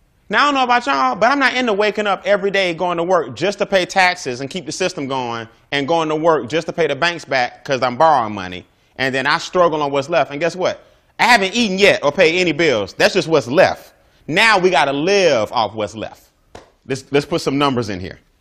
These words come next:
Let's give you a reality check.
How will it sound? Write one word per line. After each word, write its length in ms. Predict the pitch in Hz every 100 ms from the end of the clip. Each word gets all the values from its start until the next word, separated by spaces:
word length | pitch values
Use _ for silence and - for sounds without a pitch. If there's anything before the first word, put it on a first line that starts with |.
| _ _ _ _ _ _ _ _ _
Let's 100 | 110
give 160 | 131 135
you 200 | 127 110
a 100 | 98 _ _ _
reality 420 | 104 120 135 107
check. 300 | 95 - 85